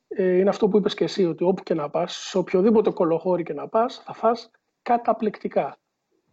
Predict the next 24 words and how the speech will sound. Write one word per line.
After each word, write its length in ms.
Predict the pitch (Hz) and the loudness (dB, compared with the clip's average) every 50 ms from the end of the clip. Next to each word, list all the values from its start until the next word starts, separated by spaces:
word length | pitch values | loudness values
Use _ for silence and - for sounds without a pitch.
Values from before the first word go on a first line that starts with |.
| _ | _
Δεν 120 | - 240 226 | 0 2 2
μιλάω 180 | 247 277 254 | 4 4 4
για 180 | 254 214 190 160 | 4 2 2 0
πίτσες 380 | - - 175 165 - 151 135 - | 0 -4 -8 -6 -8 -12 -14 -10
τώρα 180 | - 151 156 | -8 -8 -8
και 80 | 151 160 | -6 -6
για 120 | 160 151 - | -6 -6 -8
μακαρονάδες, 680 | 143 143 151 143 143 143 147 147 143 135 135 - - | -10 -10 -8 -8 -8 -8 -8 -8 -8 -10 -10 -8 -8
έτσι. 240 | 185 180 - - 165 | -8 -8 -6 -6 -6
Μιλάω 340 | 156 160 180 214 226 233 233 | -4 0 2 2 4 4 4
για 560 | 233 220 214 208 202 196 196 202 202 233 - - | 4 4 4 4 2 0 0 2 0 0 -2 -4
εκπληκτικό 1040 | - - - - - 202 165 - - 185 - - 220 196 180 175 170 160 160 160 156 - - - - - - - | -8 -8 -4 -2 0 0 0 -2 -4 -4 0 2 4 4 6 6 4 4 2 0 -4 -8 -18 -20 -20 -20 -14 -6
μαγειρεμένο 680 | - - 180 180 - 190 180 180 180 202 226 240 247 | -2 0 0 0 2 2 0 2 4 2 4 4 2
σπιτικό 460 | 220 240 - - 185 - 185 - 226 214 | 2 0 -2 -10 -10 -8 -4 -2 -2 -2
φαγητό. 520 | - - 208 190 190 - - 156 151 - _ _ _ _ _ - | 0 -2 -6 -6 -8 -10 -10 -10 -12 -12 _ _ _ _ _ -4
Όπου 320 | - 254 254 254 233 202 | 0 0 0 0 -2 -8
και 120 | - 196 | -6 -6
να 160 | 170 160 151 147 | -6 -8 -4 -2
πας, 380 | - 240 269 285 277 - _ _ | 0 0 0 0 -4 -10 _ _
θα 140 | - - 175 | -16 -16 -8
φας 200 | - - 202 - | -4 -4 -4 -2
καλά 280 | - 185 180 180 180 | -2 -2 0 0 -2
στην 200 | 175 - - - | -4 -6 -10 -14
Ιταλία, 580 | 160 - 165 165 190 233 277 277 269 285 339 370 | -12 -10 -6 -4 -2 2 2 4 4 2 0 -2